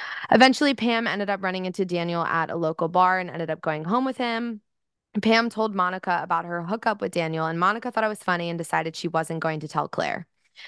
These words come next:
Pam continued to hook up with Daniel on the weekends for the next couple months, and Monica ended up telling Claire because she felt bad about not telling her. One night, Monica and Pam ran into Daniel,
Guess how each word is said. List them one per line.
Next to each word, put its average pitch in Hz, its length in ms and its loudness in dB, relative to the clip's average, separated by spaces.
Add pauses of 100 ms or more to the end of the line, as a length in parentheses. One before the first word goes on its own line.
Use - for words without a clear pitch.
(360)
Pam 269 220 8
continued 247 380 0
to 208 60 -2
hook 196 140 -4
up 202 100 -2
with 214 120 -4
Daniel 190 320 -2
on 180 180 -2
the 185 80 -6
weekends 175 420 -4
for 180 120 0
the 170 80 0
next 170 220 -2
couple 196 240 4
months, 160 340 -4
and 180 140 -2
Monica 190 400 2
ended 240 200 -4
up 220 120 -6
telling 220 260 -4
Claire 165 280 -2
because 170 200 -8
she 170 260 -2
felt 160 220 0
bad 147 200 2
about 143 180 -4
not 139 180 -6
telling - 280 -6
her. 82 220 -4 (580)
One 247 200 8
night, 240 320 4
Monica 190 320 -2
and 180 160 -4
Pam 180 440 -2
ran 180 200 -2
into 214 200 -2
Daniel, 190 600 -2